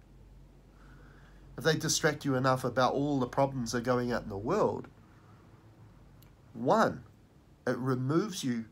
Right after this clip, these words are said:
from your true, uh, true self. So it locks you into duality, locks you into the mind, locks you into the sympathetic nervous system, so you're created out of fear, not out of love.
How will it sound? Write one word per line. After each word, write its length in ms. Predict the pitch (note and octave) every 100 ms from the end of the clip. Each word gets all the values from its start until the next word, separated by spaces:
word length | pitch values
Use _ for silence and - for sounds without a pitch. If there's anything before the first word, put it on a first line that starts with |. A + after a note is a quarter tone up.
| -
from 300 | - C3 B2
your 120 | A#2+
true, 400 | A2+ - C3 G#2+ - _ _ _ -
uh, 440 | B2 A2+ G#2+ G#2+ - - - _
true 180 | - B2
self. 480 | - G2+ A#2+ E3 - - _ _ _ _ _ - - - - _ _ -
So 120 | -
it 80 | B2+
locks 440 | A#2 B2 C3+ - -
you 140 | B2+
into 380 | B2+ B2 B2 A#2+
duality, 560 | A2+ A2+ A2 A2+ C3
locks 320 | A#2+ A2 - B2
you 80 |
into 180 | A#2+ A#2
the 100 | B2+
mind, 440 | B2 A2 G#2+ A2 - - -
locks 440 | A#2 A#2+ C3 - -
you 80 | C3+
into 180 | B2
the 60 | A2+
sympathetic 560 | - B2 A2 B2 A2 A2
nervous 240 | A2 A2+
system, 300 | - - A2
so 120 | -
you're 120 | A2
created 500 | G2 - A#2 G#2 A2+
out 160 | B2 B2
of 80 | A2+
fear, 240 | - A2+
not 260 | A2+ G#2 -
out 140 | G#2
of 100 | F#2+
love. 340 | G2 F#2+ A2+